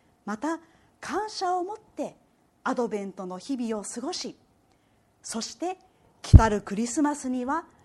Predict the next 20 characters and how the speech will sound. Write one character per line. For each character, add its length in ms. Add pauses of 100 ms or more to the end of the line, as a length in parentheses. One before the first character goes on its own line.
(300)
心 420
か 140
ら 160
の 240 (240)
賛 360
美 100
と 180
礼 240
拝 380
を 180
捧 300
げ 120
た 140
い 80
の 100
で 120
す。 180 (3250)
そ 180
し 120
て 280